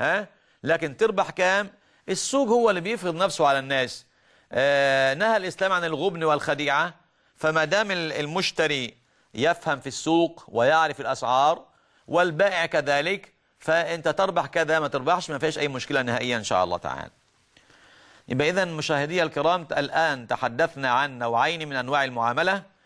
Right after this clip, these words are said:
وهما المضاربة والسلم. الآن بقى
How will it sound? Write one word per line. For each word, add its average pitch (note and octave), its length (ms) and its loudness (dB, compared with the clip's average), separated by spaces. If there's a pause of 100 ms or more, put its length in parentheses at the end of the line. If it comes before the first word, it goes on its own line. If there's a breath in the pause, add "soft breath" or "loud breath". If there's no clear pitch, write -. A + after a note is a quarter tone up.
(200 soft breath)
وهما C3 580 0
المضاربة E3 760 0 (160)
والسلم. B2 540 -2 (960 loud breath)
الآن A#3+ 320 2
بقى G3 420 0